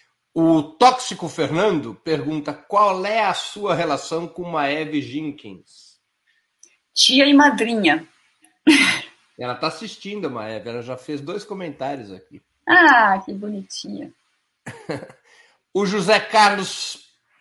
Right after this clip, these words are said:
Speaker 1: é, "Breno, pergunte para a querida Ivana se publicará a estética do Lucas."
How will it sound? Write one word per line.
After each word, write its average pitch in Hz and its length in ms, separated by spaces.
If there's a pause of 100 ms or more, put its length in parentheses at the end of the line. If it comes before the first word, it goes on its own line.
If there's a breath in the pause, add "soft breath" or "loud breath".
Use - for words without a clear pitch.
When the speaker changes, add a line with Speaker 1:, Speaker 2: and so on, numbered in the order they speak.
(500)
Speaker 1:
é, 151 580 (460)
"Breno, 180 480
pergunte 180 640
para 185 220
a - 20
querida 156 340
Ivana 170 520
se - 160
publicará 185 1200
a 170 100
estética 180 840
do 151 140
Lucas." 143 420